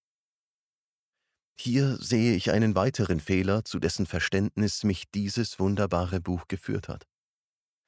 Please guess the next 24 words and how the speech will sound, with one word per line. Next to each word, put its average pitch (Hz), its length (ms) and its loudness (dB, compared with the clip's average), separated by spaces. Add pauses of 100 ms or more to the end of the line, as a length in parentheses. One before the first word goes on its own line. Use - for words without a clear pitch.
(260)
Wenn 117 220 4
das, - 480 2
was - 240 -2
wir - 100 4
als - 160 0
Unglück 127 640 2
oder 76 220 0
Weltuntergang 85 680 2
bezeichnen, 95 640 2 (500)
unvermeidlich 113 760 2
ist, 101 240 0 (540)
und 123 180 4
das 87 80 -2
ist 98 180 -2
eine 78 200 0
Tatsache, 107 680 0 (760)
was 104 160 0
haben 123 220 2
wir 117 120 2
dann 110 340 4
als - 240 2
Alternative? 87 840 -2 (1160)
Als 107 160 2
Alternative 92 840 0